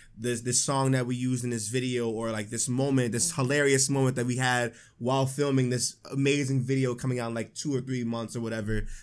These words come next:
And, like, that would be, like, a more, like, obviously financially stable source of income for sure, but it'd be like, now you have people that's backing you up on this front where it's like, "Okay, cool,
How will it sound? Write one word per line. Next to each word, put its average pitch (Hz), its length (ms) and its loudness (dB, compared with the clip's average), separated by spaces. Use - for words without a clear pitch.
And, 139 120 0
like, 127 220 2
that 143 180 4
would 135 140 2
be, 135 120 4
like, 120 240 0
a 117 220 -2
more, 135 380 4
like, 120 360 -2
obviously 147 420 4
financially 135 720 2
stable 131 600 2
source 139 280 -2
of 135 100 -2
income 139 320 -2
for 127 140 -4
sure, 170 440 0
but 135 120 4
it'd 139 120 6
be 147 140 2
like, 139 260 2
now 143 180 2
you 143 120 2
have 131 280 0
people 127 240 0
that's 107 200 -2
backing 127 460 2
you 113 160 -2
up 135 260 0
on 135 260 0
this 117 180 -2
front 147 300 -2
where 113 120 0
it's 120 120 -4
like, 117 140 -6
"Okay, 123 340 -2
cool, 147 380 0